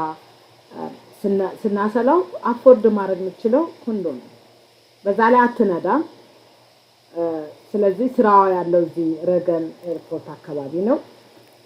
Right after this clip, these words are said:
እ፣ ስለዚህ ለ-፣ ለ-፣ ለትራንስፖርት ምቹ የሆነ ቦታ ነው የምትፈልገው። እ፣ ደግሞ በወር ተሰልቶ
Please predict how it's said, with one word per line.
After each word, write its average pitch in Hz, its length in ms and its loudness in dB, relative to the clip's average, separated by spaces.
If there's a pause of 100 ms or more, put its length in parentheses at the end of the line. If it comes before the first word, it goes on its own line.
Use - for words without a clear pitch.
(160)
እ፣ 151 120 -8 (140)
ስለዚህ 208 480 2 (200)
ለ-፣ 202 240 4
ለ-፣ 190 220 2
ለትራንስፖርት 202 600 -2
ምቹ 190 240 -2
የሆነ 165 240 4
ቦታ 147 180 -8
ነው 147 140 -14
የምትፈልገው። 156 800 -8 (640)
እ፣ 139 160 -8
ደግሞ 170 260 -2 (260)
በወር 208 380 4 (280)
ተሰልቶ 190 460 -6